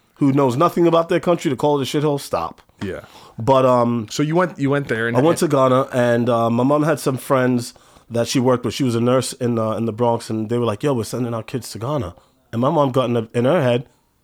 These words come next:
Speaker 1: "That's a great idea.
Speaker 2: <laughs>
Speaker 1: Let me send my random westernized kid to, to Africa by himself. Yeah, that sounds great." I was so against it,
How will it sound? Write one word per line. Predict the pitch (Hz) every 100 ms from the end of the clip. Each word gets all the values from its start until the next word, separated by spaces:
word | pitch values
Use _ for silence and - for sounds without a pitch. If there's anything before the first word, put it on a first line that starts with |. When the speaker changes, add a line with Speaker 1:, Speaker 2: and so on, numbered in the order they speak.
| _
Speaker 1:
"That's | - 104
a | 104
great | 87 82 82 95
idea. | 143 190 277 254 - - _ -
Speaker 2:
<laughs> | - - - -
Speaker 1:
Let | 139
me | 185
send | 180 175 175
my | 151
random | 120 127 151 175 165
westernized | 127 143 - 175 175 175 -
kid | 202 135 127 - _ _ _ _ - _ _
to, | - 135 135 135 139
to | - 143
Africa | 180 - 123
by | 107 110
himself. | 156 - 285 - -
Yeah, | 147 349 508 466 151 - - _ _
that | - 165
sounds | 247 190
great." | 113 123 175 - - _ _ -
I | 160
was | 170 143
so | - - 190 190
against | 143 135 127 -
it, | 131 -